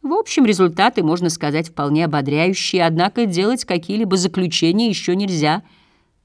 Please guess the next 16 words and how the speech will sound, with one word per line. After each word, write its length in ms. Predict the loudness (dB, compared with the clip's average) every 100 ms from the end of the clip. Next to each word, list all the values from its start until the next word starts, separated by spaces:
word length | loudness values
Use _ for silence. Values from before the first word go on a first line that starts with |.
| _
так 160 | -12 -8
как 180 | -4 -4
это 220 | 2 2
обычное 480 | 4 2 2 2 4
начало 440 | 2 2 2 2
всех 340 | 0 -2 0
предварительных 680 | 0 0 2 0 0 -2 -2
переговоров, 640 | -2 0 0 0 -2 -4 -8
и 60 |
только 280 | -8 -4 -2
дальнейшее 680 | 2 2 2 2 0 -2 -2
развитие 520 | -2 -2 -6 -2 -4
дела 300 | -2 0 0
покажет, 520 | -2 -4 -2 -2 -2 -8 _ _ _
насколько 680 | 0 0 4 2 2 -2 -6 -6 _ _ _ _
ценны 760 | -2 4 6 8 6 4 0